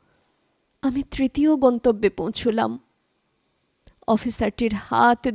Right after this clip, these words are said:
ধরে মিনতি করে বললাম, "আমাকে রক্ষা করবার কথা বলছেন, আমি তো রক্ষা পেয়েছি, এবার আমাকে ছেড়ে দিন, আপনি আমার ভাই, আপনার বয়সী আমার বড় ভাই আছে।"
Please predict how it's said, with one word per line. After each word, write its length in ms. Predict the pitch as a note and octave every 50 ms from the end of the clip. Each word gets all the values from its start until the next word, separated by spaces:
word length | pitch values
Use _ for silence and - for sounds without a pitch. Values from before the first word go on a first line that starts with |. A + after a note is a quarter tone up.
| A3
ধরে 520 | - - - B3+ - - B3+ B3 B3+ C4+ C4
মিনতি 480 | B3+ B3+ B3 B3 B3+ C4+ C4 C#4+ B3
করে 260 | - - B3 B3+ C#4
বললাম, 600 | C4 A3+ B3 B3+ C4+ C#4 C#4+ C#4+ C#4+ C#4+ D4 D#4+ E4 - - - - - _ _ _ _ - -
"আমাকে 380 | G4 F4+ F#4+ G4+ - G4 G4+
রক্ষা 520 | F#4 F#4 E4+ F#4+ - - - - - F#4 G4+
করবার 440 | - G4+ F#4+ - D4+ C4 D4+ C#4+ C#4 -
কথা 300 | C4+ C4 B3 - C4 C#4+
বলছেন, 680 | A#3+ C4 C4 C#4+ - - - F4 E4+ D#4 E4+ F4+ G4 G4+ - _ _ _ _ _ _ _ _ _ -
আমি 260 | - D#4+ E4+ F#4 G#4+
তো 160 | - A4 A4+
রক্ষা 380 | G#4+ A4 G#4+ - - - - A4
পেয়েছি, 760 | - - - - F#4 F#4+ - - - - F4+ D4+ C4+ C#4 D4 - - - - -
এবার 280 | E4+ E4 C#4 D#4+ D4+ D4
আমাকে 320 | C4 C4 C#4 C4+ - E4+
ছেড়ে 400 | - - - E4+ D#4+ - D#4 D#4
দিন, 300 | C4+ D#4+ D#4 E4 F#4 G#4+ G4+ - - - -
আপনি 280 | F#4+ F#4+ - - F#4
আমার 300 | E4+ E4 D#4 E4 E4+ E4+
ভাই, 600 | C#4+ E4 C#4 C#4+ - - C4+ D4+ E4+ F4 F#4 G4 G4 - _ _ _ _ _ _ _ _ _ _ -
আপনার 320 | - F#4 - - - F4+ F4+ - -
বয়সী 400 | D#4+ D#4 F#4+ G4 - - - A4
আমার 300 | G#4 F4+ C#4+ E4 F4 F4
বড় 360 | C4 B3+ B3 - B3 D4 D#4
ভাই 500 | C4 C4+ A#3+ C4 - A#3+ C4 C#4+ C4+ C4+
আছে।" 560 | B3 A#3 - - - D4 C#4+ - - F4 F4